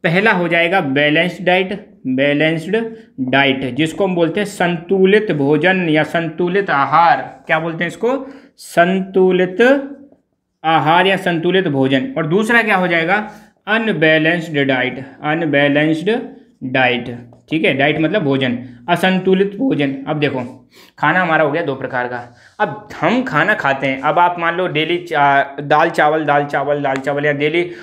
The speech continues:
आ, दाल रोटी खा रहे हो, दाल रोटी daily खा रहे हो, आपका पेट तो भर रहा है।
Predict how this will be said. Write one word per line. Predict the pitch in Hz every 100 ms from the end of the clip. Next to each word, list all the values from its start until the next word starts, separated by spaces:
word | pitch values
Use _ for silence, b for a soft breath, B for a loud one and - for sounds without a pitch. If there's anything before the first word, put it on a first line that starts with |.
| B
आ, | 139
दाल | 139 147 156
रोटी | 151 151
खा | 147 127
रहे | 123
हो, | 131
दाल | 135 139
रोटी | 139 135
daily | 147 139 143
खा | 127
रहे | 123 120
हो, | - b b b
आपका | 147 185
पेट | - 185 196 196
तो | 202
भर | 170
रहा | 208 233
है। | 147 -